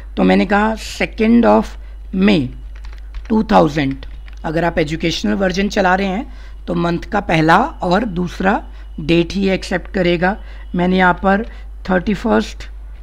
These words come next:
March two thousand one date of birth दे दी और इसे accept करा दिया, काम complete। Ledger को check करते हैं, Account info, ledger, alter, Mishra traders, ठीक है।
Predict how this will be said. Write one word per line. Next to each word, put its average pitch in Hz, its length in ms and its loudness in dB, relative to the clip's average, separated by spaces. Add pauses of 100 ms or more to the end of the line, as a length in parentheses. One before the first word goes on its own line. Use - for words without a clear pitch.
(140)
March 180 540 4 (1040)
two 202 180 -2 (120)
thousand 190 340 4
one 147 280 2 (420)
date 175 220 -2
of 190 60 4
birth 185 240 4
दे 214 120 4
दी 220 160 2
और 208 160 2
इसे 208 400 -4 (360)
accept 214 440 -2
करा 165 280 2
दिया, 131 280 -6 (600)
काम 147 160 -4
complete। 180 500 -2 (400)
Ledger 185 360 4
को 185 100 0
check 175 240 -4
करते 151 340 -6
हैं, 147 120 -12 (340)
Account 202 400 0
info, 226 300 0
ledger, 196 540 -2 (380)
alter, 185 420 -2 (100)
Mishra 175 380 -4
traders, 208 600 -4 (600)
ठीक 185 180 -6
है। 160 100 -2